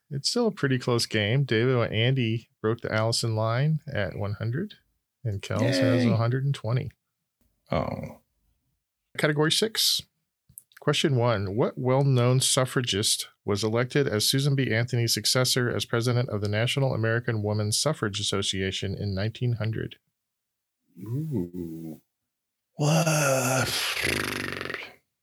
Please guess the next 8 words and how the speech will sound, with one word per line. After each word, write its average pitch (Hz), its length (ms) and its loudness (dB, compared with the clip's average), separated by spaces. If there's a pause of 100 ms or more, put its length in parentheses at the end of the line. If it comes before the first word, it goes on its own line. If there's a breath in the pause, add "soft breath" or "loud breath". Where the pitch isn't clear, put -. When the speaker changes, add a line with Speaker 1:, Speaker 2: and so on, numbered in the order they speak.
(640)
Speaker 2:
Uh, - 40 -2
I'm 73 400 -4
just 65 140 -4
gonna 90 140 0
write 87 180 -2
this 95 260 2
'cause 87 280 -2
I - 180 -2